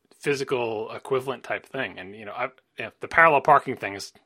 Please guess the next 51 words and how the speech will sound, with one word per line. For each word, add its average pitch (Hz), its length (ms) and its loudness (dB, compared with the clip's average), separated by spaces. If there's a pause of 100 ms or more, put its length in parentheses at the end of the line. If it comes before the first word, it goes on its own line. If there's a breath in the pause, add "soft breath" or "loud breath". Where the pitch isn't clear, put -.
(720)
yeah, 90 220 -10
that's, - 380 -12 (680)
it, - 160 -14
we, 185 300 -6
like 151 240 0
I 185 60 6
said, 151 180 0
this 135 140 2
leads 185 300 0
to 156 80 -8
self-driving 110 500 4
cars. 113 260 -2
It's - 140 -10
like, 104 180 -6
well, 180 260 -2
th-, 185 220 -4
this 160 200 -8
Lexus 120 300 -4
will 147 120 -2
parallel 143 320 2
park 226 240 2
itself 120 260 -6
for 165 160 -2
you. 120 180 -4
Isn't 143 200 -6
that 175 120 -6
great? 208 360 0
But, 127 280 -4
you 135 60 -8
know, 110 340 -4
does 107 120 -14
that 123 120 -4
mean 120 160 -6
no 127 120 0
one's 120 160 -4
ever 120 120 -2
gonna 120 140 -4
learn 117 140 -6
to - 60 -6
parallel 117 320 -2
park 180 260 -6
again? 190 480 0
But 123 160 -2
then 113 340 -6
you 107 80 -10
can 123 140 -6
argue 107 260 -4
that 107 140 -6
no 110 100 -4
one 110 140 -6
has, 110 240 -10